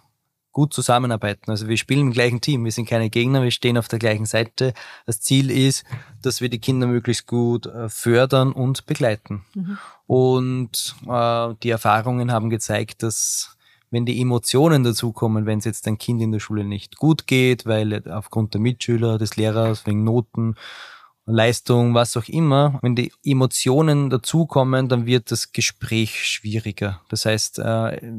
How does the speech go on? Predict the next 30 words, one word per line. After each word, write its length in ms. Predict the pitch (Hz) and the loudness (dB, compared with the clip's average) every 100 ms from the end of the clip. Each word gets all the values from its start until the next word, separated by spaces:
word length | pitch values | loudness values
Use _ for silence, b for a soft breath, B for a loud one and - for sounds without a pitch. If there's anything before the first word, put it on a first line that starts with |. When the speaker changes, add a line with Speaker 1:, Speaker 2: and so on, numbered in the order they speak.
| 78 82 _ - | -12 -16 _ -6
Speaker 1:
mir 260 | 117 135 | 2 4
ist 100 | 135 | 4
es 120 | 131 | 2
immer 220 | 135 131 120 | 0 0 0
wichtig, 360 | 123 - 113 | -4 -6 -6
dass 180 | 120 - | -6 -2
man, 180 | 117 110 B B B B _ - | -2 -2 B B B B _ -2
äh, 320 | 113 110 107 | 2 2 0
sachlich 580 | - 107 104 - 113 - | 0 0 0 -4 -8 -4
bleibt. 520 | 107 101 _ - _ - | -2 -2 _ -20 _ -6
Natürlich, 480 | 107 120 127 117 | -2 2 2 2
Emotionen 580 | 120 117 113 - 120 127 | 0 0 0 2 2 2
gehören 200 | 120 117 | 0 0
dazu, 340 | 110 - 165 120 | -2 0 2 4
aber, 300 | 113 127 117 B B B B - | 4 2 0 B B B B 2
äh, 280 | 117 113 | 4 4
es 120 | 113 127 | 2 0
ist 120 | 117 | -2
auch 80 | 120 | 0
gut, 220 | 127 120 | 0 2
wenn 140 | 123 | 4
man, 280 | 123 120 117 | 4 2 2
wenn 160 | 120 117 | 0 0
was 140 | 107 | 0
aufkommt, 640 | - 127 165 - 151 139 135 | 4 4 4 2 0 2 0
dass 100 | 127 | -2
man 80 | 120 | -4
das 120 | - | -2
gleich 220 | 104 113 | 0 0
bespricht. 680 | - - 110 104 - - | -2 -4 -4 -6 -10 -16